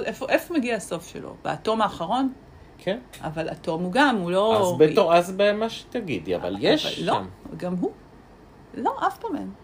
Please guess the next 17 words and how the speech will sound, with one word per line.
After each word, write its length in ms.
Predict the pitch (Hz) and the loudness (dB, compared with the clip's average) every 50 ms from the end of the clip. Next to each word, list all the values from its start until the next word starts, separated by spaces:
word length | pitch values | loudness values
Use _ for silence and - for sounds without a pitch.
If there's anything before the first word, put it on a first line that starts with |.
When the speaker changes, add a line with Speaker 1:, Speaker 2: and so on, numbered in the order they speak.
| - - 190 - - | -18 -18 -16 -14 -10
Speaker 1:
למה 260 | 214 202 214 233 254 | -6 -4 -4 -4 -4
שיהיה? 320 | 254 - 285 277 269 214 190 - - - - - - - - - - - - - - - - - - - - - - - - - - - - - - - - - | -6 -6 -6 -6 -6 -6 -8 -14 -18 -20 -20 -20 -20 -20 -20 -20 -20 -20 -20 -20 -20 -20 -20 -20 -20 -20 -20 -20 -20 -20 -20 -20 -20 -20 -16 -14 -14 -14 -10 -6
Speaker 2:
אם 240 | 139 170 220 262 262 170 | -2 -2 0 0 0 0
לא, 320 | 120 107 98 92 110 135 | 0 0 0 2 2 0
אז 80 | 147 139 | 0 -4
זאת 120 | 123 - | -6 -6
אומרת 220 | 139 151 165 170 | -4 -4 -4 -4
שהכל 540 | - - 160 143 - - - - 202 214 226 226 | -4 -4 -6 -6 -6 -8 -2 2 4 4 4 4
הוא 100 | 190 165 | 2 0
ברצף 500 | 143 135 123 143 165 165 - 175 165 - - | 0 0 2 0 -2 -2 -4 -8 -8 -8 -10
עם 120 | 143 131 | -8 -8
הכל, 540 | 110 101 - - - 110 98 101 113 143 151 135 113 | -8 -10 -8 -4 -2 0 0 0 -2 -4 -6 -4 -4
ואין 300 | 120 123 - - 143 151 | -4 -2 -2 -2 -4 -6
שום 260 | - - - 190 185 | -8 -8 -8 -4 -4
דבר 260 | 170 151 147 151 151 | -4 0 0 0 0
בדיד, 440 | 143 127 117 113 113 - 107 101 - - - - | 0 -2 -6 -6 -6 -6 -6 -6 -6 -8 -14 -18
כאילו. 320 | - - - - - - | -16 -16 -14 -14 -14 -16